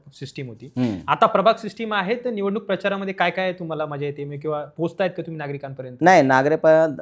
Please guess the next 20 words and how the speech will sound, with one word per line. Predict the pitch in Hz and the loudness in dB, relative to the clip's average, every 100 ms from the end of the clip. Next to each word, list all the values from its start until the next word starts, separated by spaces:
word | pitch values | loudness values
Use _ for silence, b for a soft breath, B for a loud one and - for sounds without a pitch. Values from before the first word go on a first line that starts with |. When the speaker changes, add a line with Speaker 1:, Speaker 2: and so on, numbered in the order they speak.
| - - | -14 -2
Speaker 2:
अतिशय | 120 131 156 - 165 | 2 2 0 2 4
अल्प | 147 147 - 156 151 - | 6 4 2 4 4 0
वेळ | 139 139 123 | 0 2 2
दिलेला | 123 117 120 | 2 2 2
आहे | |
निवडणूक | 117 113 107 107 | 0 -2 -2 0
आयोगाने, | 107 98 107 110 | 0 0 -2 -2
दहा | 117 120 | 2 2
दिवसाचा. | 113 104 95 - 78 - | 0 -4 -8 -14 -18 -6
दहा | 110 135 147 | 2 4 4
दिवसात | 139 139 151 | 2 2 0
माझ्या | 143 131 131 143 147 | 2 0 2 4 4
वॉर्डामध्ये | 135 127 131 127 123 131 | 4 4 4 2 0 0
माझी | 127 123 127 | 0 0 0
मत-, | 127 - - | 0 0 -2
पत्नी | 131 135 | 0 0
जिथून | 131 135 | 0 0
उभा | 120 110 | 0 0
आहे, | 95 - - | -2 -6 -18
Speaker 1:
हम्म. | 123 | -18